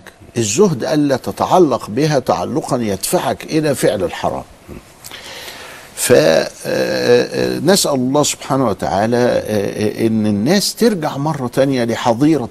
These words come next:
الدين والاخلاق الحميدة، ونرجع مرة تانية،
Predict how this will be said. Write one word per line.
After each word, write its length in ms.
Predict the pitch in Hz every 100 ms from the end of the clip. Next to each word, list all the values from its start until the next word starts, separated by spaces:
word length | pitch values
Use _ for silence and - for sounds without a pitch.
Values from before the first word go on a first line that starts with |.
| -
الدين 480 | 92 101 117 110
والاخلاق 1040 | 110 95 85 90 98 101 - - 135 185 -
الحميدة، 720 | 123 - 107 123 131 113 104 - - - - -
ونرجع 1080 | 113 156 180 180 - 135 127 185 240 175 160
مرة 280 | 180 190
تانية، 520 | 160 170 165 156 160